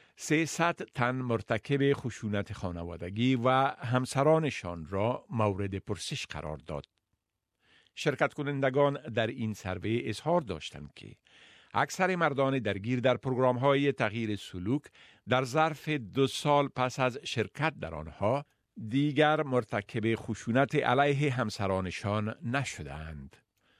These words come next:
ولی یک مطالعه دیگری که در لندن انجام شده دریافته است که پروگرام‌های تغییر سلوک به ندرت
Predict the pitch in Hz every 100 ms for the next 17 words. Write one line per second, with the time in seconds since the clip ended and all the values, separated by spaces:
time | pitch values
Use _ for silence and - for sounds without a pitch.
0 | _ _ 113 143 175 190 196 156 151 143
1 | 135 135 139 135 110 104 101 117 120 -
2 | 110 107 107 107 107 107 110 127 151 107
3 | 98 90 85 87 90 - 101 131 113 127
4 | 127 123 117 180 165 104 - - - 98
5 | - - - - _ 165 151 160 160 151
6 | 165 156 147 117 131 120 107 104 98 123
7 | 131 - 104 123 131 131 123 110 123 147
8 | 151